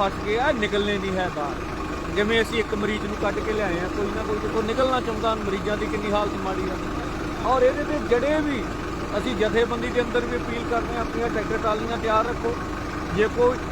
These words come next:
ਬੰਦੇ ਕੱਢਣੇ ਪੈਂਦੇ, ਇਹਦੀ ਸੜਕ, ਸੜਕ ਦੇ ਲਾਗੋਂ ਤਾਂ ਅਸੀਂ ਕੱਢ ਲਿਆਵਾਂਗੇ, ਉਹ ਆਵਾਜ਼ ਮਾਰੂਗਾ। ਬਾਕੀ ਜਿੰਨੀ ਵੀ ਮਦਦ ਹੋ ਸਕਦੀ ਕਰੀਏ। ਬਾਕੀ ਲੰਗਰਾਂ ਲੰਗਰਾਂ ਦੀ ਤਿਆਰੀ ਕਰਨੀ ਚਾਹੀਦੀ। ਜਦੋਂ ਪਾਣੀ ਸਟੇ ਹੋ ਜੇ, ਇੱਥੇ ਸਟੇ ਹੋ ਗਿਆ,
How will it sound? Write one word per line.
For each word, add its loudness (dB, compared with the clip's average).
ਬੰਦੇ 2
ਕੱਢਣੇ 0
ਪੈਂਦੇ, 2
ਇਹਦੀ 4
ਸੜਕ, 2
ਸੜਕ 0
ਦੇ 4
ਲਾਗੋਂ 2
ਤਾਂ 0
ਅਸੀਂ -4
ਕੱਢ 0
ਲਿਆਵਾਂਗੇ, 0
ਉਹ 2
ਆਵਾਜ਼ 4
ਮਾਰੂਗਾ। 2
ਬਾਕੀ 0
ਜਿੰਨੀ -2
ਵੀ 0
ਮਦਦ 0
ਹੋ 6
ਸਕਦੀ 0
ਕਰੀਏ। 0
ਬਾਕੀ 0
ਲੰਗਰਾਂ 2
ਲੰਗਰਾਂ 0
ਦੀ -4
ਤਿਆਰੀ 2
ਕਰਨੀ -2
ਚਾਹੀਦੀ। -4
ਜਦੋਂ 4
ਪਾਣੀ -2
ਸਟੇ 2
ਹੋ 6
ਜੇ, 2
ਇੱਥੇ 0
ਸਟੇ -2
ਹੋ 6
ਗਿਆ, 2